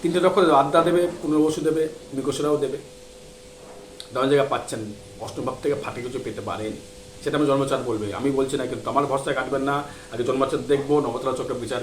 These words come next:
করবো, নম্বর বলবো, তারপর লটারি কাটবেন, তার আগে নয়। ডেট দেখতে হবে, ডেট অনুযায়ী করতে হবে। হট করে বলে দিলাম, আপনি কেটে ফেললেন, আমার নামে একেবারে দোষ দিলেন, যা লটারি কাটতে বললেন, বলেছিলেন স্যার আপনি, আমি কিছু পেলাম না, টাকা নষ্ট হলো না। জন্মচার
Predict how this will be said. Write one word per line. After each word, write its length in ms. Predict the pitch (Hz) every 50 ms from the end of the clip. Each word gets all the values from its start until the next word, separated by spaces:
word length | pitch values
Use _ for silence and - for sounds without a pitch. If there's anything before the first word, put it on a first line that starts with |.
| -
করবো, 340 | - 147 147 143 147 151 147
নম্বর 400 | 139 127 123 127 131 131 139 135
বলবো, 200 | 127 135 143 147
তারপর 220 | 143 147 135 139
লটারি 240 | 131 113 101 113 101
কাটবেন, 280 | 98 87 78 - 92 95 110
তার 100 | 123 127
আগে 120 | 120 120
নয়। 360 | 110 107 107 104 107 85 80 73 71 - - - - - - - - - - - - -
ডেট 240 | - 160 156 151 151
দেখতে 340 | 156 151 151 143 - - 151
হবে, 120 | 139 135
ডেট 160 | 135 139 139 143
অনুযায়ী 300 | 127 120 113 110 110 104
করতে 260 | 104 98 95 - - 90
হবে। 360 | 80 85 - - - - - - - - - - - - - - - - - - - -
হট 100 | 127 127
করে 100 | 147 131
বলে 140 | 131 135
দিলাম, 160 | 131 135 143 139
আপনি 120 | 135 135
কেটে 180 | 135 147 143 139
ফেললেন, 320 | 147 139 135 139 131 131
আমার 160 | 131 131 135
নামে 140 | 139 135 139
একেবারে 320 | 135 127 120 127 135 127
দোষ 160 | 123 131 131 131
দিলেন, 220 | 156 139 139 -
যা 100 | 123 127
লটারি 280 | 117 117 120 131 139 139
কাটতে 320 | 139 123 - - - - -
বললেন, 260 | 123 127 135 139 139
বলেছিলেন 360 | - 131 131 139 143 151 151 147
স্যার 160 | 160 156 151
আপনি, 220 | 160 151 180 226 226 165 - - - - - - -
আমি 80 | 120
কিছু 160 | 104 120 123 104 -
পেলাম 200 | 117 110 104 104
না, 80 | 104 98
টাকা 160 | 110 110 110
নষ্ট 260 | 110 110 110 - -
হলো 140 | 101 95 104
না। 220 | 123 135 120 - - - - - - - - - - - - - - - - - - - - - - - - - - - - - 104 101
জন্মচার 480 | 127 131 135 156 170 175 170 - 220